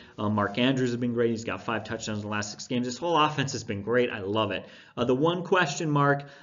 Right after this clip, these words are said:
um, I would still say to start him, Marquise Brown. Um, some of you are gonna be, like I mentioned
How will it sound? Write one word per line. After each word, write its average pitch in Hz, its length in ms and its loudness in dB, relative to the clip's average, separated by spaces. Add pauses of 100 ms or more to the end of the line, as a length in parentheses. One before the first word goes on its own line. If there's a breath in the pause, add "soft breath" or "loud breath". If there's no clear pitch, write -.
um, 117 340 0
I 127 80 2
would 185 160 4
still 240 180 2
say 226 140 2
to 135 80 -2
start 156 440 -2
him, 185 240 -8
Marquise 147 520 -2
Brown. 110 560 -4 (480 loud breath)
Um, 117 420 -2 (540 loud breath)
some 185 220 2
of 190 100 0
you 180 180 8
are 147 80 2
gonna 143 180 0
be, 131 260 0
like 117 160 -2
I 113 60 -2
mentioned 143 420 -4